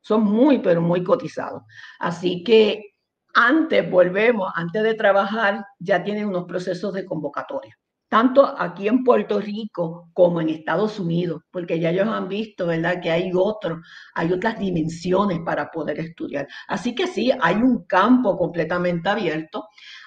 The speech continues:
Ahora que se ha hablado de salud pública, realmente, pues, la gente ha visto la visión, el trabajo, ¿verdad? Que conlleva. Como yo le dije a usted al principio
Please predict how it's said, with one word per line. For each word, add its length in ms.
Ahora 520
que 120
se 140
ha 80
hablado 400
de 100
salud 320
pública, 560
realmente, 760
pues, 160
la 100
gente 260
ha 100
visto 260
la 160
visión, 560
el 180
trabajo, 640
¿verdad? 380
Que 120
conlleva. 600
Como 260
yo 140
le 140
dije 220
a 60
usted 300
al 120
principio 680